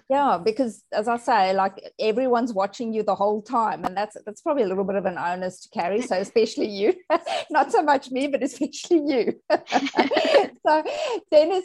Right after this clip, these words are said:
thank you. Um, it's been an absolute pleasure speaking with you. As I mentioned to you before we started, I've, I've been a follower of yours for,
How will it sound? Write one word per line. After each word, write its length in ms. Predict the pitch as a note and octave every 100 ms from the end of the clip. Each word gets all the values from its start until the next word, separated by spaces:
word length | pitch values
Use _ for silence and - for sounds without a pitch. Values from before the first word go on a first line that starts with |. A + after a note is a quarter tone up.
| -
thank 220 | F4 G#4 G#4
you. 260 | F#4 D4+ -
Um, 240 | - C4 - -
it's 140 | C#4 -
been 160 | F4
an 120 | D4 -
absolute 480 | C4+ D#4+ - C4 A#3+
pleasure 280 | G#3+ G#3+ G#3+
speaking 280 | G#3+ G3+ -
with 220 | G#3+ G#3+
you. 120 | B3
As 160 | A3 A3+
I 80 | A#3+
mentioned 440 | A#3+ A#3 - C4
to 40 | B3
you 60 |
before 280 | G#3+ A3 G#3+
we 140 | G#3 G#3+
started, 420 | - G3+ G#3 A#3
I've, 280 | G3+ G3+ G3+
I've 200 | G3 G3+
been 120 | A3
a 80 | A3
follower 400 | G#3+ G#3 G#3+ G#3+
of 80 | G#3
yours 480 | G3 G3 G#3 G#3 -
for, 300 | G3+ F#3+